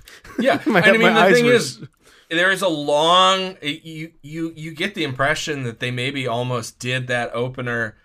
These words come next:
Speaker 2: just because otherwise, and this is, this is often the
Speaker 1: Yeah,
Speaker 2: case
Speaker 1: yeah.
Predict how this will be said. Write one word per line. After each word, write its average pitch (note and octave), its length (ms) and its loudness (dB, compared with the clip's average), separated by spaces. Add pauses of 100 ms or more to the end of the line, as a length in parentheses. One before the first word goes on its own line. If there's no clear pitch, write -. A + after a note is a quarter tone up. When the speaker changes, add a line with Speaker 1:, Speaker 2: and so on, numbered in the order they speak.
(420)
Speaker 2:
just - 340 -6
because A#2 720 -6
otherwise, A2 680 -4
and D3 120 -6
this E3+ 160 -6
is, - 200 -10
this D3 200 -14
is - 80 -8
often E3 320 2
the C3 60 2
Speaker 1:
Yeah, A2+ 60 -2
Speaker 2:
case - 180 -2
Speaker 1:
yeah. B2 100 -2